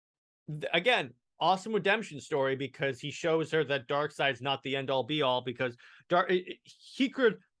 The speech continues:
literally show her that Superman, i-, th-, th-, th-, that Darkseid only cares about you as a tool. He doesn't really care about you because the,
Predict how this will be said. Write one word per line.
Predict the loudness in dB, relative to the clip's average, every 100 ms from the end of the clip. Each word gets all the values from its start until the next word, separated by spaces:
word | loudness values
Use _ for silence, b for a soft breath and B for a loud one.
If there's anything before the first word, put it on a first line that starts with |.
| _ -4
literally | 4 6 6 4 2 -2
show | -4 0 0 0
her | -2 0 0 -2 -6 _ _ _ _ -2
that | -2
Superman, | -2 -6 0 0 4 4 4 2 0
i-, | -2
th-, | -2 -2
th-, | -4 -6 -4
th-, | -4 2
that | 2 4
Darkseid | 2 2 2 0 2 4 2 -2 -8 _ -2
only | 0 0
cares | 2 2 4
about | 2 2
you | 2
as | 2
a | 0 -4
tool. | -6 0 2 2
He | 2
doesn't | 0 0 -2
really | 2 2 2
care | 0 2
about | 2
you | 0
because | -2 0 0
the, | -2